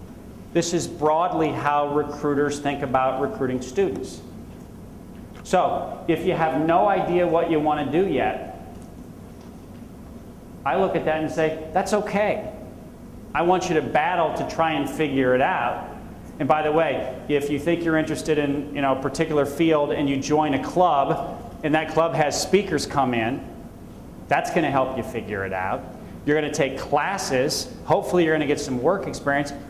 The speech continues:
I completely shifted gears after my junior year. Would I recommend that? Not necessarily, but I was far enough along and I had a broad enough background and I could answer those questions to get here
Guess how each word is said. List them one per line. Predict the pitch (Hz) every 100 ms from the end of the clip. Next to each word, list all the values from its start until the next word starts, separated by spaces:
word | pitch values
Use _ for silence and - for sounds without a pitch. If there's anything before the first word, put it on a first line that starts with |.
| - -
I | 208
completely | 202 180 185 165
shifted | 160 160 139 151 117
gears | 135 131 131
after | 120 - 120
my | 117
junior | 117 117 110
year. | 107 110 87 - - - - - - - - - -
Would | 147
I | 143
recommend | 143 147 139 147 165 175
that? | 175 175 - - -
Not | 190 190
necessarily, | 160 139 113 - 113 120 147 - - -
but | 165
I |
was | 170 170
far | 170 202 202
enough | 190 170
along | 160 170 175 143 139 147 -
and | 151
I | 151
had | 160 156
a |
broad | 151 151 156
enough | 151 143
background | 160 175 180 135 120 120 135 - - - - - -
and | 147 147
I | 147
could | 151
answer | - 170 180 - 156
those | 143 139
questions | - 147 139 143 135 135
to | 135
get | 127 143
here | 147 - 220 127 127